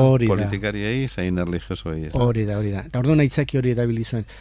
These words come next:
Speaker 1: eh, eh, esan gabe doa, Nafarroko erregeek Iruñetik ihes egin zuten, baina, eh, gelditu ziren bere iparraldeko lurraldeetan. Pauen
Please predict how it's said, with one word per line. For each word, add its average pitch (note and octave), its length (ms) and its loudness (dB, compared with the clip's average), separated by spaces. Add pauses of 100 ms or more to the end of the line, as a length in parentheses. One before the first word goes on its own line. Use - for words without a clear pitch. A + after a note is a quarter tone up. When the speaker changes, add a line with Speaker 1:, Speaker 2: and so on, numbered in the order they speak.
(180)
Speaker 1:
eh, A2+ 800 -4
eh, G#2+ 380 -6
esan A2+ 280 -4
gabe G#2+ 260 -4
doa, A2+ 380 -2
Nafarroko G#2+ 640 -8
erregeek A2+ 720 -4
Iruñetik A2+ 760 -4
ihes G#2+ 260 -6
egin A2 200 -6
zuten, B2 440 -4 (440)
baina, B2+ 560 0
eh, A#2 680 -2
gelditu A2 400 -2
ziren B2 400 -2
bere A#2 220 -2
iparraldeko A2 800 -2
lurraldeetan. A2 720 -2 (460)
Pauen A#2+ 540 2